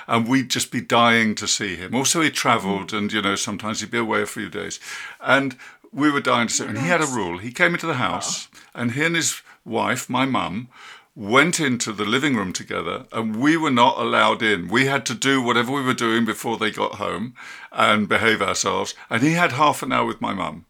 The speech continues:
Speaker 1: and they had a chat and they caught up on the news and how the kid's been, how's he been.
Speaker 2: Wow.
Speaker 1: Uh, maybe there was a glass of wine involved. I mean, they were early adopters, I think, of that process, uh,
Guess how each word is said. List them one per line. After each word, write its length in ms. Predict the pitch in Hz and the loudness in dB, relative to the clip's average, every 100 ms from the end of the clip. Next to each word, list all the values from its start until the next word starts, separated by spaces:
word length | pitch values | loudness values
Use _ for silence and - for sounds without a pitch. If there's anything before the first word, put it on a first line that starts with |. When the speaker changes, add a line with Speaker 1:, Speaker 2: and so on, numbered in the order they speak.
| _ | _
Speaker 1:
and 160 | 120 107 | -6 -2
they 60 | 101 | 0
had 100 | 101 | 0
a 80 | 104 | -2
chat 540 | - 117 113 110 - | 2 4 6 4 -2
and 140 | 113 | -2
they 100 | 110 | -2
caught 420 | 113 254 170 131 131 | 0 2 4 4 2
up 160 | - | 2
on 100 | 117 | 2
the 60 | 117 | 2
news 540 | 117 113 113 113 107 | 4 4 6 4 0
and 220 | 117 101 - - - - | -2 -6 -8 -12 -12 -2
how 200 | 135 131 | 2 2
the 140 | 120 | 0
kid's 320 | - 123 - | -2 -2 0
been, 340 | - 117 117 113 | 0 2 4 2
how's 340 | 120 117 - | 0 0 0
he 160 | 120 117 | -2 -2
been. 420 | 117 110 110 110 | 0 2 2 0
Speaker 2:
Wow. 360 | - - 277 254 | -6 -8 -8 -2
Speaker 1:
Uh, 220 | 117 113 | 0 2
maybe 380 | 123 151 147 147 | 6 4 6 4
there 120 | 123 | 4
was 140 | 117 | 4
a 40 | 113 | 2
glass 340 | 123 117 - | 4 4 4
of 80 | 113 | 2
wine 240 | 117 113 | 4 4
involved. 580 | 113 110 107 107 107 - | 2 2 2 2 0 -2
I 80 | 110 | -2
mean, 160 | 107 | 0
they 80 | 104 | 0
were 200 | 110 110 | 0 2
early 360 | 113 110 110 107 | 4 2 2 2
adopters, 560 | - 110 - - 90 101 | 2 0 0 -6 -2 -4
I 40 | |
think, 280 | - 113 107 | -4 -8 -8
of 100 | - | -6
that 320 | 101 - - | -4 -4 -8
process, 640 | - 101 98 104 101 - | -4 -4 -2 -6 -6 -6
uh, 140 | 110 | -6